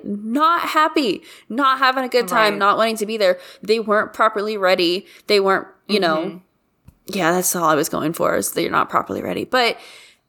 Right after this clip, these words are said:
Speaker 2: Yeah.
Speaker 1: I digress. It, no, they can't get loose. They can't, no. If it can push out a fifteen pound fucking baby, 'cause some of 'em get that big, dear God.
Speaker 2: Mm-hmm.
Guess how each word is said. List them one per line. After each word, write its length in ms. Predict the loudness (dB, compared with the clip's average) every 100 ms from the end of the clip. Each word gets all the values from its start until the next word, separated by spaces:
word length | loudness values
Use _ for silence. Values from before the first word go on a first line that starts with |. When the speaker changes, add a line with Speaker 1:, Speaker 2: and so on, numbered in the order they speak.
| _ _ -8
Speaker 2:
Yeah. 400 | -4 -2 -4 -6 -2
Speaker 1:
I 100 | 0
digress. 600 | 0 0 0 0 -6 -10 _ _ _ _ _ -4
It, 180 | -4 -2
no, 440 | 0 2 2 -2 0
they 120 | 0
can't 320 | 2 -2 -2
get 160 | -2 0
loose. 260 | 0 0 0
They 100 | -2
can't, 460 | -2 -2 -2 -2 -8 -20 _
no. 360 | -2 0 0 -6 _ -2
If 160 | 0
it 120 | 0 0
can 120 | 0
push 280 | 0 0 2
out 260 | 2 2
a 60 | 0
fifteen 840 | -4 -4 -2 -2 -4 -4 -2 -2
pound 380 | -2 2 2 0
fucking 360 | -2 -2 -2 0
baby, 520 | 0 0 -2 -4 -8 _ _ _ -4
'cause 180 | -2 0
some 220 | 0 2
of 80 | 0
'em 100 | 0
get 180 | -2 0
that 220 | 0 2
big, 500 | 2 2 0 -4 -2
dear 220 | 0 0
God. 460 | 0 0 2 0 -2
Speaker 2:
Mm-hmm. 320 | -6 -14